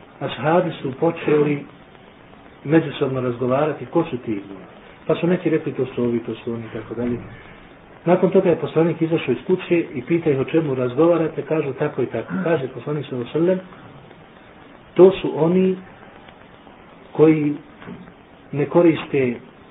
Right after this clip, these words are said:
kauterizaciju, to je korištenje vatri užarenih predmeta kao lijek. Nisu sujevjerni, znači ne vjeruju kad im pređe crna mačka ili slova ili ostali neki znakovi koji oni su,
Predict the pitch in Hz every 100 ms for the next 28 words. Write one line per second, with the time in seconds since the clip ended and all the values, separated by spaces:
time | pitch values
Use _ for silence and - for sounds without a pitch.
0 | - - - - - - - - 139 135
1 | 127 117 127 156 - 143 123 131 120 110
2 | 135 147 - 127 123 143 139 123 123 131
3 | 123 117 - 120 127 131 110 104 - 107
4 | 104 110 120 139 - - - - - -
5 | - - - - - - 151 175 170 -
6 | 170 160 131 127 120 107 123 120 127 147
7 | 135 127 123 123 120 131 123 113 - 123
8 | 117 127 - - 117 110 110 - 123 123
9 | 123 117 113 110 - - - - - -
10 | 135 - 131 120 120 123 123 113 110 135
11 | 139 123 113 - 117 117 117 -